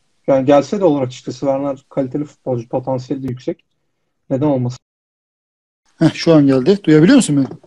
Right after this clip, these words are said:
Speaker 1: Heh, duyuyorum abi.
Speaker 2: Sen dondun, ses gitti. Bunu bir şey yapalım ya. Yani ilk yayınımız, kusura bakmayın. İki oldu donması ama.
Speaker 1: İnternetle alakalı tamamen ya.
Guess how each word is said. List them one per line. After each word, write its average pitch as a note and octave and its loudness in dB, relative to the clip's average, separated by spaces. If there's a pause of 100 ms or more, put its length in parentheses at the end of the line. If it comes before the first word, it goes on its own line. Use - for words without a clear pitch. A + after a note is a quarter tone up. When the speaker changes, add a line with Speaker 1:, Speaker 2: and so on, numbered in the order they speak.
(420)
Speaker 1:
Heh, B2 -10 (540)
duyuyorum C3+ 2
abi. A#2+ -4 (760)
Speaker 2:
Sen G#3 2
dondun, F#3+ 2
ses A3 0
gitti. G#3 -10
Bunu F#3+ -4
bir G3 -14
şey - 2
yapalım F3 2
ya. E3+ -4
Yani E3+ -8
ilk - -6
yayınımız, G#3 4
kusura F#3 0
bakmayın. G#3 -4 (600)
İki - -6
oldu D#3+ -2
donması D3+ -6
ama. A#3 -6 (1160)
Speaker 1:
İnternetle D#3 0
alakalı B2 0
tamamen A#2 -8
ya. B2 -10